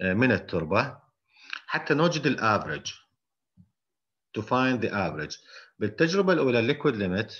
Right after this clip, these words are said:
احنا نجري التجربة ثلاث أربع مرات حتى نرسم لكن هنا أنا فقط حتى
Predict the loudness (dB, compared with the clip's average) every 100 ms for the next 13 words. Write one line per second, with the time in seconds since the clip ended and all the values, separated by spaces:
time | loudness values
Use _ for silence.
0 | -14 -6 -2 0 0 0 0 0 0 0
1 | 0 0 0 0 2 2 2 2 2 2
2 | -4 _ _ -20 -10 -4 0 2 4 4
3 | 0 -8 -10 -14 _ _ _ -4 -2 -2
4 | 0 2 0 0 -2 -2 -4 -6 -4 -2
5 | 0